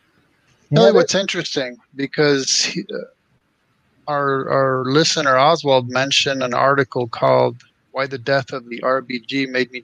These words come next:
Speaker 2: Join the Satanic Temple. Now, what's interesting about the Satanic Temple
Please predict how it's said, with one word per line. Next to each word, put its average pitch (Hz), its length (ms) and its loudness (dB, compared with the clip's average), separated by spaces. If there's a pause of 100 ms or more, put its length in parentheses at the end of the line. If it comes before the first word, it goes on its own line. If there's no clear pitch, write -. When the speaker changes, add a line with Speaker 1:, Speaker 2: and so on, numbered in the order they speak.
Speaker 2:
Join 123 200 -8
the 120 80 -4
Satanic 127 580 -6
Temple. 127 380 -6
Now, 120 180 -4
what's 135 180 -6
interesting 180 460 -10
about 131 220 -2
the 131 100 -8
Satanic 127 500 -6
Temple 156 460 -14